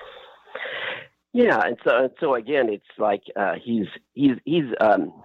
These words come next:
the, the Okie legend. You know, people leave Oklahoma and Arkansas and Missouri and Texas, and they head out there because of the Dust Bowl and the, and the Depression. They go west to California. Uh, they go west to the Promised Land.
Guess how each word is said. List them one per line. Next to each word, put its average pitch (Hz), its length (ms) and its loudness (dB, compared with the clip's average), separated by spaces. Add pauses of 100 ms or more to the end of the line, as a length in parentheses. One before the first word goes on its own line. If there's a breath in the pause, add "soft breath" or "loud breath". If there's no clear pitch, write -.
(360 loud breath)
the, 131 180 -2
the 131 140 0
Okie 139 320 4
legend. 123 340 0
You 101 80 -2
know, 98 120 0
people 101 320 -2
leave 104 200 0
Oklahoma 92 640 0
and 90 240 0 (100)
Arkansas 92 600 0
and 92 200 0
Missouri 92 380 -2
and 95 100 0
Texas, 101 460 -2
and 98 140 2
they 95 100 2
head 101 220 2
out 104 220 4
there 101 160 2
because 98 380 -4
of 98 80 -6
the 98 80 -2
Dust 95 360 -4
Bowl 95 240 -2
and 92 80 0
the, 90 200 0
and 95 140 0
the 92 60 2
Depression. 104 600 -2
They 95 120 0
go 101 180 0
west 95 360 -2
to - 40 -14
California. 117 800 0 (680 loud breath)
Uh, 101 260 0
they 101 100 -6
go 101 140 0
west 98 360 -2
to 110 60 -2
the 98 80 -2
Promised 127 460 -2
Land. 95 400 -2